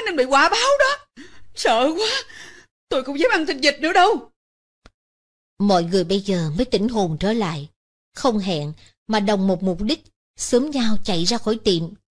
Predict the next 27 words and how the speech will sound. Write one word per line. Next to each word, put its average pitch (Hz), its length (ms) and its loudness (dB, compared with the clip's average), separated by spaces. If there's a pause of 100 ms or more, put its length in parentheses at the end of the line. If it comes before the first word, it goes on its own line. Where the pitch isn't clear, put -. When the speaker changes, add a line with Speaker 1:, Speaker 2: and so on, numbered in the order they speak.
Speaker 2:
giống 214 400 -2
như 247 160 0
là 190 140 0
bầy 170 260 -2
ong 220 420 0
vỡ 180 280 -2
tổ. 175 340 -2 (1200)
Bà 214 180 2
giám 220 200 0
đốc 320 140 0
phu 285 200 -2
nhân 233 400 0
vội 190 280 2
mời 196 220 2
bác 285 180 0
sĩ 196 220 0
đến 240 260 0
chữa 233 140 0
trị, 165 380 -2 (540)
nhưng 269 220 0
dù 214 100 2
bác 277 200 -2
sĩ 220 180 0
tài 208 300 -2
ba 240 240 -4
đến 285 200 -4
mấy 294 300 -4